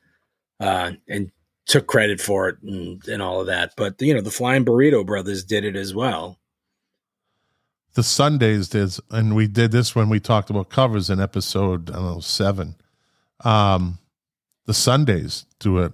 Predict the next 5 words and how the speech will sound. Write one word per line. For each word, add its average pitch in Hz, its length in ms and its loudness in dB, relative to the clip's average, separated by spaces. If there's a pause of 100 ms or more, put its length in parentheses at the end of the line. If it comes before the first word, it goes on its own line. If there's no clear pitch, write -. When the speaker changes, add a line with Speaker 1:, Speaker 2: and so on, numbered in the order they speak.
(180)
Speaker 2:
fabulous 98 1000 0
version 87 440 -2
of 82 120 -8
Wild 87 320 0
Horses. - 560 -12